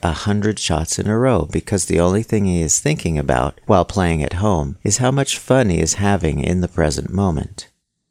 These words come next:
However, during the timeout, when he is thinking of all the pain associated with missing the shot and losing the game, he tightens up and freezes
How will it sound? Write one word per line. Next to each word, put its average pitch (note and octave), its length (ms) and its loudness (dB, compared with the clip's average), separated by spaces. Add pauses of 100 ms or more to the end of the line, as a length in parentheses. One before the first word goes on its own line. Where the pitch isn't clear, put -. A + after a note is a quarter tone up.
(180)
However, A2+ 540 2
during G#2+ 400 2
the E2 120 0
timeout, G2 720 0
when F#2 140 2
he E2 80 0
is D2+ 180 0
thinking F2+ 400 0
of D#2 100 0
all E2+ 140 2
the D#2+ 100 0
pain G#2+ 500 0
associated E2+ 680 0
with - 180 -4
missing G2+ 420 0
the - 100 -2
shot - 440 -4 (100)
and C3+ 220 2
losing G#2 360 2
the E2 100 0
game, D#2+ 500 0
he C#3+ 140 2
tightens F2+ 480 0
up F#2 300 0
and D#2+ 260 -2
freezes F2 720 -2